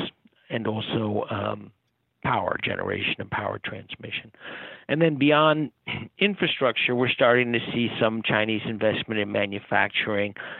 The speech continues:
particularly in countries like Ethiopia. And so it seems that China's activity is becoming more diversified as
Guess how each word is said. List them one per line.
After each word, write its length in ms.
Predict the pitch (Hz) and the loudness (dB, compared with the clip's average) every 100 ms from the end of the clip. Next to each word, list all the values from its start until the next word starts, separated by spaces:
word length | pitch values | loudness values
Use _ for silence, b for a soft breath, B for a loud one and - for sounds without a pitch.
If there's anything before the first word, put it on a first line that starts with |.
| B | B
particularly 400 | - 214 - 180 | -2 0 4 4
in 80 | 127 | 4
countries 380 | - 127 120 110 | 2 0 0 2
like 220 | 107 - | 2 2
Ethiopia. 840 | 107 104 107 98 104 - 98 95 - B B B B B | -4 -2 0 0 0 -2 0 0 -2 B B B B B
And 140 | 113 113 | -6 -2
so 60 | 135 | -2
it 80 | 113 - | 0 0
seems 200 | 165 139 | -2 2
that 160 | 143 117 _ - | 0 0 _ -4
China's 400 | - 135 131 123 | 2 2 2 2
activity 580 | 113 107 - 143 127 117 | 2 2 0 0 0 -2
is 60 | - | -2
becoming 440 | 107 - 110 107 | -2 0 0 0
more 160 | 110 104 | 2 2
diversified 1000 | 98 98 123 127 - - 104 92 85 | 0 -2 0 0 0 0 2 4 2
as 120 | 82 | -2